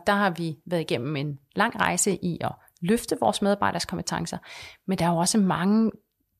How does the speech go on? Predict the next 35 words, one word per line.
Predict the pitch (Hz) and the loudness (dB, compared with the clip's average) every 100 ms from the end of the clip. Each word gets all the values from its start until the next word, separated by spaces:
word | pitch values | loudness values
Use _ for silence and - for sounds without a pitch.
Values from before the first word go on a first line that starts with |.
| - - | -20 -2
ting | - 190 - | 0 0 0
og | 185 | -2
mange | 165 156 190 - | 0 2 0 2
områder, | 196 233 233 196 | 4 6 6 6
hvor | 170 160 - | 4 2 2
vi, | 185 - - | -4 -6 -6
hvor | 180 | -2
det | 175 | -2
faktisk | 180 180 | -2 -2
er | 214 | 0
helt | 208 208 | 2 4
nyt | 233 | 4
for | - | 2
os, | 170 165 | 0 0
og | - | -2
hvor | 175 185 | 0 0
vi | 196 | -2
bliver | 151 180 | -2 0
nødt | 190 202 | 2 2
til | - | 2
at | 185 | 2
hente | 180 175 | 2 6
nye | 180 196 | 8 8
kompetencer | 214 - 156 - 143 147 | 6 0 -4 -4 -4 -4
ind. | - - _ _ _ - - - - - _ _ _ _ _ | -6 -8 _ _ _ -20 -20 -20 -20 -20 _ _ _ _ _
Og | 165 | -2
man | 175 | 0
kan | 175 | 0
sige, | 175 208 | 0 0
at | 202 | 2
de | |
her | 208 | 2
store | 214 - 196 202 226 | 2 2 2 6 6
organisatoriske | 185 180 165 - 180 - | 6 4 0 0 0 0
forandringer, | - - 180 - 180 110 | -2 0 -2 -2 -4 -4